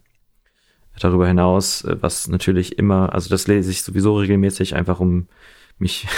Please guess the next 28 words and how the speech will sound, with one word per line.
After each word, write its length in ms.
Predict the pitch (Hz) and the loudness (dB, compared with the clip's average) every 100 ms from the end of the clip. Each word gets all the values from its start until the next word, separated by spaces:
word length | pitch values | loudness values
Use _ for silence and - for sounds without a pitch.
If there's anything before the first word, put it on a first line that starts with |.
| - | -4
<laughs> 200 | - - | -6 -4
weil 140 | 82 | -2
ich 80 | 80 | 0
ein 80 | 90 | 0
schlechtes 300 | - 90 92 | 0 -2 0
Gedächtnis 400 | 90 90 - 90 | 0 0 -2 0
habe 160 | 90 92 | 0 2
bei 120 | 87 | 2
sowas, 260 | 90 82 | 0 -2
um 100 | - | -6
einfach 300 | - 90 90 | -4 -2 -2
wieder 160 | 90 92 | -2 -2
auf 80 | - | 0
dem 80 | 90 | 0
neuesten 220 | 90 92 | 0 -2
Stand 200 | 92 90 | -4 -4
zu 100 | 87 | 0
sein. 280 | 87 87 - - - - - - | 0 0 -4 -16 -20 -20 -18 -2
Ähm, 300 | 85 85 92 | 0 2 0
Scientific 480 | - 95 98 98 92 | 0 0 2 -2 0
Principles 360 | 98 95 92 | -2 -2 -6
of 80 | 95 | -6
Strength 280 | - 107 110 | -2 -2 0
Training 420 | 107 107 113 110 | 0 2 0 -2
von 360 | - 92 90 90 | -2 0 2 2
Juggernaut 380 | 101 98 101 101 | 2 2 0 0
Training, 340 | 101 101 104 - - - _ _ _ _ _ _ _ - _ - - - | 0 0 -2 -8 -20 -20 _ _ _ _ _ _ _ -20 _ -20 -14 0
ähm, 600 | 95 90 90 87 87 | 2 4 2 2 2